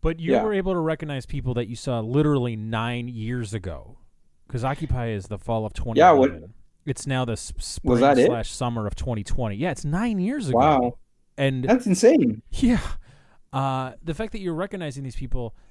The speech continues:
Speaker 1: that's really odd to me. <laughs>
Speaker 2: Yeah,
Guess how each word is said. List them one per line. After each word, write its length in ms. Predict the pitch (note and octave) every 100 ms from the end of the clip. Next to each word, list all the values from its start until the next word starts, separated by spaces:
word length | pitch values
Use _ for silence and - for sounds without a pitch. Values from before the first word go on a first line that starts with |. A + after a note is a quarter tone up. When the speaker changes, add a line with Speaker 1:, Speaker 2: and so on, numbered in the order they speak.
| - _ _ D3
Speaker 1:
that's 480 | G#3+ B3 F#3 - - _ _ _ _ D3+
really 600 | D#3 G3 G#3+ F3 C#3+ D3
odd 340 | A2+ A#2 A#2
to 100 | -
me. 300 | F#2+ F#2 - -
<laughs> 60 | - - _ _ _ _ - - -
Speaker 2:
Yeah, 300 | G#3 G3+